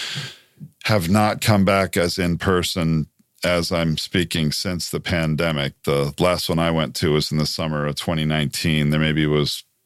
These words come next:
one or two quarterly events, but by the time we got into early twenty twenty, it all shut down and went virtual. And it's very sad to me because C E O Space was really never the same after that. They do virtual, but to me, it's not, it's not what it was for sure. But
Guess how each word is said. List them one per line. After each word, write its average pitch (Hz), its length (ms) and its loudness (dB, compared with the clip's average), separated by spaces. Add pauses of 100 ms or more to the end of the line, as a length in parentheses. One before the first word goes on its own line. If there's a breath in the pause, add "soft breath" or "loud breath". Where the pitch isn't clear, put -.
one 85 240 2
or 80 100 2
two 78 240 0
quarterly 80 480 2
events, 78 340 0
but 85 140 -2
by 80 140 2
the 80 80 0
time 85 220 0
we 80 80 2
got 78 180 0
into 78 160 0
early 78 220 2
twenty 80 280 2
twenty, 78 300 0
it 73 80 0
all 78 140 2
shut 76 260 -2
down 80 200 0
and 76 100 2
went 73 180 0
virtual. 82 500 2
And 87 380 0 (300 loud breath)
it's 92 180 -2
very 87 260 2
sad 104 340 0
to - 80 -6
me 87 100 0
because 78 460 0
C - 260 -6
E 78 40 0
O 78 60 0
Space 78 380 -2
was - 260 -4
really 78 240 2
never 73 220 2
the 67 100 -2
same 80 540 -2
after 87 240 -2
that. 98 380 0
They 73 160 0
do 80 260 0
virtual, 80 560 2
but 76 320 -2 (260 loud breath)
to 95 120 0
me, 92 180 4
it's 80 220 -4
not, 76 260 0 (480)
it's 90 200 -2
not 131 180 2
what 92 100 0
it 73 80 -4
was 78 260 0
for - 160 -6
sure. 69 280 -2 (580 loud breath)
But 110 300 2